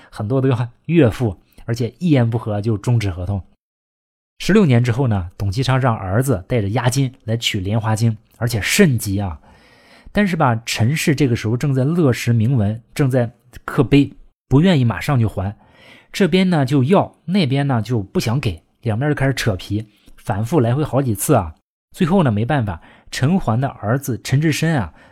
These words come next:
就把《灵飞经》拿出来搪塞一下，说：“这个《莲花经》暂时不给，我《灵飞经》我先还给你。”不过呢，他在还《灵飞经》的时候啊，从里面抽出了四十三行。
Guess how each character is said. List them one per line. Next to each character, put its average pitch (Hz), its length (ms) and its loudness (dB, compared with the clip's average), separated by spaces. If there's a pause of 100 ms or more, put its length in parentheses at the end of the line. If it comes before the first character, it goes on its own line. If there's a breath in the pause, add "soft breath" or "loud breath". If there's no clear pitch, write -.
就 139 140 -4
把 113 160 -2
《灵 117 160 -2
飞 131 140 0
经》 131 160 -2
拿 107 200 -8
出 127 160 -2
来 101 120 0
搪 110 260 -4
塞 135 160 -2
一 101 80 -2
下， 95 240 -6 (160 soft breath)
说 117 180 -2 (200)
：“这 127 100 -6
个 110 140 -4
《莲 110 180 -4
花 151 140 -4
经》 160 160 -4
暂 147 180 0
时 107 100 0
不 101 120 -2
给， 95 200 -6
我 110 220 -4
《灵 117 160 -4
飞 147 140 -4
经》 143 180 -4
我 101 100 -4
先 110 160 -2
还 104 240 -4
给 110 60 0
你。” 90 180 -4 (520)
不 139 100 0
过 190 160 4
呢， 123 180 -2 (300 soft breath)
他 165 120 -4
在 156 200 0
还 120 380 -2
《灵 139 180 -2
飞 170 140 0
经》 175 160 -2
的 123 80 2
时 107 120 -6
候 98 120 -4
啊， 92 140 -8 (180 soft breath)
从 143 200 -2
里 123 140 -2
面 90 220 -8
抽 160 260 0
出 139 180 -4
了 92 140 -6
四 - 300 -6
十 107 100 -8
三 113 240 0
行。 90 180 -10